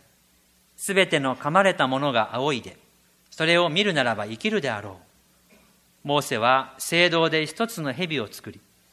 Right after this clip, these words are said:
それを竿の上にかけておいた。すべて蛇に噛まれたものは、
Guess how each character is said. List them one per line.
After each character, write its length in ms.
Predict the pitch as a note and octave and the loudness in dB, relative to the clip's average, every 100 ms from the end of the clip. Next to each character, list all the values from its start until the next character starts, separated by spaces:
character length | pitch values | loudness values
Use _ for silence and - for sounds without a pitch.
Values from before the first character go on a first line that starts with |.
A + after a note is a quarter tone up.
| _ _ _ | _ _ _
そ 120 | - | -4
れ 140 | D3+ D3 | 2 6
を 220 | C#3 C3 | 6 4
竿 320 | - D3+ E3 | -2 0 2
の 180 | F#3 F3+ | 2 0
上 140 | F3 E3+ | 0 0
に 160 | C#3 | -2
か 140 | - D#3+ | -6 -8
け 100 | C3+ | -8
て 160 | E3 | -8
お 140 | C#3+ G2 | -10 -12
い 60 | |
た。 180 | - - _ _ _ _ _ _ _ _ | -18 -20 _ _ _ _ _ _ _ _
す 120 | - | 0
べ 140 | D3 C3 | 2 2
て 340 | A#2 A2+ - _ | 0 -6 -10 _
蛇 240 | - E3+ D3+ | -2 2 2
に 180 | C3 A#2 | 0 -2
噛 120 | C3+ | 0
ま 100 | E3 | 2
れ 100 | D3 | 2
た 140 | B2+ | -2
も 80 | A2+ | -4
の 160 | A2 G2+ | -4 -4
は、 220 | A#2+ | -6